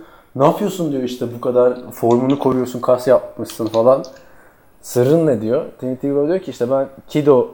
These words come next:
diyetini yapıyorum." diyor. "Aa," diyor, "keto diyetini mi yapıyorsun?" diyor. "Ben de yapıyorum." diyor. Sonra <laughs> duruyor diyor ki,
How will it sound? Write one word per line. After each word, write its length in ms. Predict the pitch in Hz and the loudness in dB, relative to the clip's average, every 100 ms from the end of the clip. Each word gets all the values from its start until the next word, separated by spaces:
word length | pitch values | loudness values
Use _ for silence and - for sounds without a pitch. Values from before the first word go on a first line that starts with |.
| 113 | -4
diyetini 460 | 107 110 107 117 117 | 0 0 -2 -6 -6
yapıyorum." 460 | 110 104 98 98 | -6 -6 -6 -4
diyor. 160 | 107 135 | -4 -2
"Aa," 340 | 160 196 208 190 | 6 10 12 10
diyor, 180 | 180 175 | 4 0
"keto 280 | 196 208 190 | 0 2 6
diyetini 460 | 180 156 - 147 | 6 6 -2 -2
mi 60 | 139 | -2
yapıyorsun?" 360 | 127 131 - | -4 -8 -6
diyor. 160 | 127 123 | -6 4
"Ben 200 | 156 180 | 6 8
de 40 | |
yapıyorum." 460 | 151 147 120 104 101 | 6 6 0 0 0
diyor. 200 | 117 175 - _ - - - _ | -2 -2 -4 _ -20 -20 -20 _
Sonra 300 | - 143 120 | 0 0 2
<laughs> 20 | |
duruyor 280 | 135 143 135 | 2 4 4
diyor 140 | 165 | 2
ki, 180 | 165 | 2